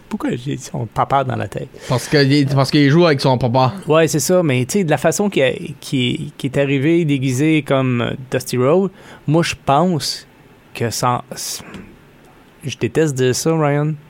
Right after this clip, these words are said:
Speaker 1: mais c'est pas fini.
Speaker 2: Ben, moi, je pense, Sébastien, le, le match, à co-, il a fait ça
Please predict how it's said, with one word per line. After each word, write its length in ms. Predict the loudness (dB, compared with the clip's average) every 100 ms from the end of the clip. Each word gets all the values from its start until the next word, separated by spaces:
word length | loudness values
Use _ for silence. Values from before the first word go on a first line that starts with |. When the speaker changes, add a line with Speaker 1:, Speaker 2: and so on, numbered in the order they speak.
| -8
Speaker 1:
mais 300 | -4 -4 -6 -12
c'est 220 | -16 -16
pas 180 | -8 -6
fini. 320 | -4 -4 -6 -10 -20 -6
Speaker 2:
Ben, 200 | 0 2
moi, 120 | 4 2
je 80 | 2
pense, 440 | 4 4 2 0
Sébastien, 440 | 2 2 2 2 4
le, 300 | 6 6 6
le 140 | 4
match, 460 | 4 4 2 -6 -16 -20 -20 -20 -20 -16 -10 -2
à 120 | 0
co-, 160 | 0 2
il 100 | 2
a 60 |
fait 200 | 2 0
ça 340 | 4 4 4